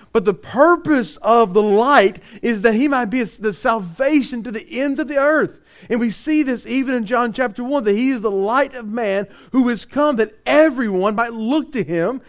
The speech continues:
and all of those who look to him in faith would be saved. And so the Old Testament prophesizes about Jesus being the light, the light of man. This was written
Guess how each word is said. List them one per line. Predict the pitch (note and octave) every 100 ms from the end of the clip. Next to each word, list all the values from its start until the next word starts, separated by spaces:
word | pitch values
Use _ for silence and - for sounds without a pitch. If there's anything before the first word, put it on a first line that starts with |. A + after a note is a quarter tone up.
| - G3+
and | A#3+
all | A3+ A#3+ D#4
of | D4+
those | A#3 A#3+ -
who | A#3
look | G3+ A#3 -
to | B3+
him | A3+
in | A3+
faith | F3+ D4 D4+ A3+ B3 - - -
would | G#3+ C#4+ A#3
be | D4
saved. | B3+ - E4 D#4 G3 A2 - _ _ _
And | G#3+
so | A#3
the | A#3
Old | A#3+ C#4+ D4
Testament | D4 D4+ D4 A#3 E3+
prophesizes | - C4+ D#4 D4+ A3+ - F3+ F3+ F#3+ B3+ - _ -
about | F#3+ A#3+ E3
Jesus | E3 A3+ D4 C#4+ F#3+ G3+ E3
being | D#3+ F#3 C#4 A#3 A3+ A3
the | A3
light, | A#3 C#4+ A#3 -
the | F#3
light | G3 A#3
of | A#3+
man. | B3+ A3
This | G#3 A3+
was | G#3 -
written | B3 G#3